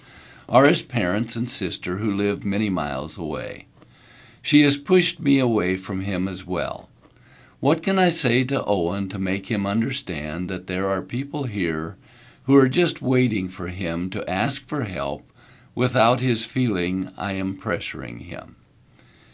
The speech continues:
Has, uh, and signed, "Has His Back" in Florida.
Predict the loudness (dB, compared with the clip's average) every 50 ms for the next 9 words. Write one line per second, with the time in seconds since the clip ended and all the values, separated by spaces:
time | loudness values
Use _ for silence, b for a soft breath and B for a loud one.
0 | b b b b 0 0 0 -2 -4 -6 -8 -6 -4 0 0 2 2 2 0 0
1 | -2 -4 -4 -4 -4 -2 0 0 2 2 0 -2 -2 -4 -6 -4 -2 2 2 2
2 | 2 2 0 -2 -2 -4 -4 -4 -4 -2 -2 -2 -4 -6 -10 -12 -12 -10 -8 -8
3 | -8 -8 -6 -6 -4 -4 -4 -6 -8 -10 -14 -16 -18 -18